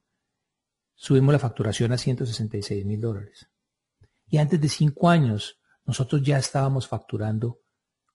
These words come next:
un millón de dólares. Y sobrepasamos esa cifra. ¿Y por qué te cuento esto? Porque si yo pude, tú también puedes. Yo soy un ser extraordinario,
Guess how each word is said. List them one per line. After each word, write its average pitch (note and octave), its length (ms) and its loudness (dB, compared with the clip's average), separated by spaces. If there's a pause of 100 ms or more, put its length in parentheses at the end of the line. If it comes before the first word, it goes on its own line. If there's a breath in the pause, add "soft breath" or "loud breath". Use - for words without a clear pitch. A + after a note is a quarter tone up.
(160)
un B2 160 0
millón A2+ 280 0
de G#2+ 80 -4
dólares. F#2+ 500 -10 (520)
Y - 100 -10
sobrepasamos G#2+ 680 -6
esa A#2 160 -8
cifra. - 400 -14 (1500)
¿Y B2+ 100 -4
por - 160 -4
qué C3 80 -4
te A#2+ 120 -4
cuento B2 340 -4
esto? - 300 -10 (2000 soft breath)
Porque - 240 -8
si - 160 -10
yo B2+ 180 -2
pude, A2 460 -4 (420)
tú - 120 -6
también A2 320 -2
puedes. - 580 -8 (1500)
Yo C#3 80 2
soy D#3 160 6
un E3 80 8
ser E3 160 4
extraordinario, B2 840 2